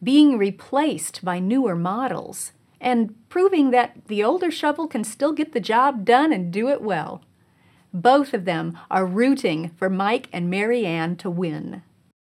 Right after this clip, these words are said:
Now, here's another detail. As you're following the story, you might notice that there are some repeated phrases.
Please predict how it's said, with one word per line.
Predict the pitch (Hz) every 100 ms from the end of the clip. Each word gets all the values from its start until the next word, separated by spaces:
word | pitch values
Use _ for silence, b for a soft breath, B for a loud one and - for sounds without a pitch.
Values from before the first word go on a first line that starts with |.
| _ _ _ _ b b b b b _
Now, | 254 269
here's | 233 339 381
another | 415 302 226 175
detail. | - 156 - - - 185 _ _ _ b b b _
As | 285 370 392
you're | 359 349
following | - 254 247 254 254 220
the |
story, | 202 - 220 202 180 156 - - b b
you | 208 208
might | 233 339 339
notice | 202 180 170 175 - b b
that | 214 214
there | 240 -
are | 214
some | - 220 202
repeated | 196 196 - 269 269 185 180 190
phrases. | - - 220 202 202 175 - - -